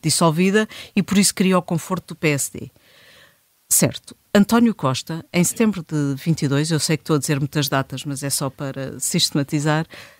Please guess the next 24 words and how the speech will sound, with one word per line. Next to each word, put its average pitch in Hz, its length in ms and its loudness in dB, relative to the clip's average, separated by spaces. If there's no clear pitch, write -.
António 190 380 4
Costa, 143 380 0
nessa 170 260 2
apresentação 147 680 -2
de 143 120 -8
setembro 139 320 2
de 151 60 -6
dois 156 160 0
mil 147 160 2
e 151 40 0
vinte 156 260 -6
e 147 40 -4
dois, 147 420 -4
eh, 165 240 4
disse, 170 640 0
eh, 147 640 0
na 120 260 0
sua 127 580 -4
comunicação 151 640 2
que - 140 -12
considerava 214 540 2
que - 140 -2
este 214 180 0
projeto, - 640 -8